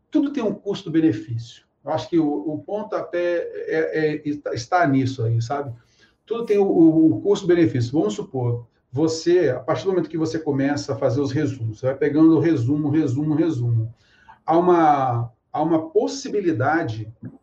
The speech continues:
de você adiante, fazendo vários e vários resumos, fazendo resumo, resumo, resumo, há uma grande possibilidade de adiante você ficar, é, é,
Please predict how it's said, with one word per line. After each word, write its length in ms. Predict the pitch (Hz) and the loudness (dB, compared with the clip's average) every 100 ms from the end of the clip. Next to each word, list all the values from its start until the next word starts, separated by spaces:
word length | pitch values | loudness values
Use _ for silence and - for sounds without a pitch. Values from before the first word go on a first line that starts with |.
| - | -10
de 160 | 120 165 | -8 -2
você 640 | 190 - - 139 127 - | -2 -2 -4 -4 -4 -4
adiante, 840 | - - 185 160 190 - - 113 - | -2 -2 4 4 4 0 -6 -14 -12
fazendo 420 | 135 123 185 202 | -8 -4 -2 -2
vários 340 | 160 196 220 185 | -2 0 0 -4
e 80 | 180 | -6
vários 240 | 165 151 | -6 -6
resumos, 460 | 139 123 165 151 120 | -6 -4 -4 -6 -4
fazendo 320 | 135 156 180 | -6 -4 -6
resumo, 360 | 175 175 170 | -6 -4 -4
resumo, 300 | 147 147 156 | -2 -4 -2
resumo, 400 | 143 135 185 139 - _ _ _ | -2 -2 -4 -6 -8 _ _ _
há 60 | 156 | 2
uma 180 | 165 175 | 4 4
grande 600 | 131 165 247 302 320 - | 2 4 6 6 6 4
possibilidade 840 | 180 180 143 139 127 139 - 127 | 0 -2 -2 -2 -2 -2 -2 -4
de 180 | 127 147 | -4 0
adiante 760 | 175 156 147 190 190 - - _ _ _ | 0 2 2 2 -2 -10 -16 _ _ _
você 420 | 127 143 - 156 | -2 -2 -2 -4
ficar, 640 | 156 - 135 147 165 175 - _ _ 143 | -4 -6 -4 -2 -2 -6 -12 _ _ 0
é, 340 | 143 143 - | 2 2 0
é, 600 | 143 139 135 127 - - | -2 -2 -2 -4 -8 -12